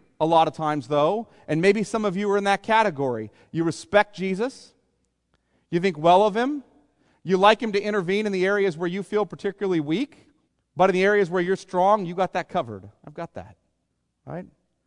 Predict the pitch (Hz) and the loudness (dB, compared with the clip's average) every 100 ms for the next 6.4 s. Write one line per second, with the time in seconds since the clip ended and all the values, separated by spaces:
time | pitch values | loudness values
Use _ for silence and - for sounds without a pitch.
0 | _ - 180 214 175 156 233 180 190 156 | _ 0 4 4 2 0 0 0 -4 -4
1 | 170 254 254 170 160 208 240 - _ _ | 2 2 2 -4 -4 -4 -8 -14 _ _
2 | _ - 170 170 131 175 208 226 254 294 | _ 4 6 6 2 2 2 0 -4 -6
3 | 254 _ - 175 180 - - 214 220 240 | -10 _ -2 0 0 -4 0 2 2 -4
4 | 254 269 262 _ - 175 185 180 208 214 | -4 -4 -8 _ 0 2 2 2 2 2
5 | 240 247 190 165 151 185 135 151 - 113 | -6 -6 -2 -2 0 -4 -4 -6 -6 -12
6 | - 101 95 | -12 -18 -18